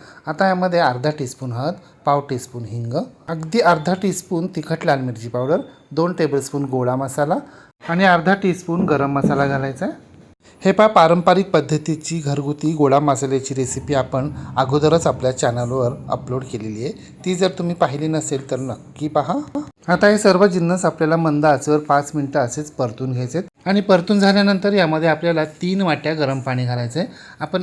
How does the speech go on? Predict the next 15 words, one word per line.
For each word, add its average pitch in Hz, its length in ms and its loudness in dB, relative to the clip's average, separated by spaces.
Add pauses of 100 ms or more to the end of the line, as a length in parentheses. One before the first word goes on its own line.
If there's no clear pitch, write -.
(140)
एक 190 240 -2
वाटी 165 260 0
तांदळाचा 139 580 0
वापर 139 300 -2
केला 135 220 -4
आहे, 151 140 -2
त्यासाठी 143 360 -4
आपल्याला 135 280 -4 (160)
तीन 160 240 -2
वाट्या 139 320 -2
गरम 127 240 -2
पाणी 123 300 -4
यामध्ये 113 340 -4
घालायचं 107 420 -8
आहे. 311 100 -4